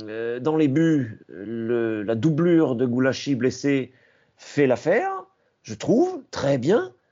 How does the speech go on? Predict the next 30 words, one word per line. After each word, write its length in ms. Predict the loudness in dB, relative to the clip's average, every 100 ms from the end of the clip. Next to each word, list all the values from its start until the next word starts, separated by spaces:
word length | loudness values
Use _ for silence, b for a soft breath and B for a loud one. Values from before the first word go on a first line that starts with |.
| _ _ _
Et 100 | -10
puis, 320 | -8 -6 -4 -4
euh, 360 | -4 -4 -6
le 180 | -4 -4
R 40 |
B 80 | -2
Leipzig 340 | -2 -2 -4 -8
est 140 | -8
une 100 | -6
équipe, 360 | -8 -10 -14 -6
euh, 440 | -2 0 -2 -4 -8
extrêmement 400 | -12 -6 -4 -4
crédible. 500 | -2 -2 0 -2 -8 b b b b _
Évidemment 380 | -8 -4 -6 -6
qu'il 200 | -8 -8
ne 80 |
sera 200 | -8 -8
pas 120 | -6 -8
favori 360 | -8 -4 -4
contre 240 | -4 -10 -8
Manchester 440 | -8 -10 -10 -10
City, 380 | -8 -8 -4 -2
mais 480 | 2 2 2 0 -6
un 180 | -6 -6
City 400 | -4 -6 -2 -4
qui 120 | -4
serait 200 | -6 -6
un 160 | -6 -6
peu, 140 | -2
euh, 460 | 0 0 2 0